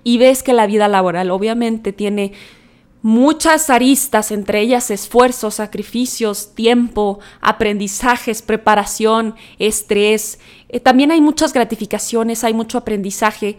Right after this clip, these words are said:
Ah, la vida laboral se compone de muchas cosas, pero obviamente representa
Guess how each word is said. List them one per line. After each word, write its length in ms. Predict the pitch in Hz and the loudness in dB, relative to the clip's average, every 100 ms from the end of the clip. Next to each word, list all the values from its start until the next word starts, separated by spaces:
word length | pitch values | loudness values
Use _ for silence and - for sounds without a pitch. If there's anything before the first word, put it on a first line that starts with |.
| - - - _ | -14 -20 -20 _
Ah, 160 | - 254 - | 0 0 2
la 180 | 277 | 4
vida 200 | 277 320 | 4 4
laboral 340 | 320 240 233 240 | 4 4 4 2
se 140 | 240 | 0
compone 360 | 226 214 233 247 | -2 -2 -2 -2
de 80 | 208 | -2
muchas 380 | 196 - 226 | -4 -8 -10
cosas, 340 | - 311 180 170 | -4 -4 -4 -6
pero 260 | - 175 - _ | -4 -4 -6 _
obviamente 560 | 226 254 269 254 226 | 0 2 2 0 -2
representa 800 | 240 226 220 196 208 208 208 - | -6 -6 -8 -8 -8 -4 -6 -6